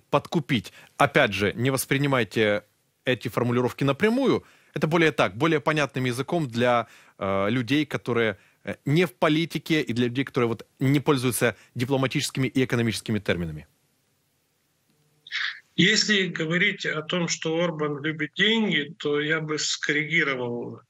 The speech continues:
Speaker 2: эту фразу. Отчеты многих европейских и институций, и расследователей говорят о том, что Орбан любит красть деньги. Красть деньги из европейских фондов. Э, поэтому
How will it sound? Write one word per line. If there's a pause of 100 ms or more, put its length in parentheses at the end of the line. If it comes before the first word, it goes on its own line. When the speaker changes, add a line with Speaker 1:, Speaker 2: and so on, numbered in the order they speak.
(400)
Speaker 2:
эту
фразу. (760)
Отчеты
многих
европейских
и
институций,
и
расследователей
говорят
о
том,
что
Орбан
любит (120)
красть
деньги. (1200)
Красть
деньги
из
европейских
фондов. (800)
Э,
поэтому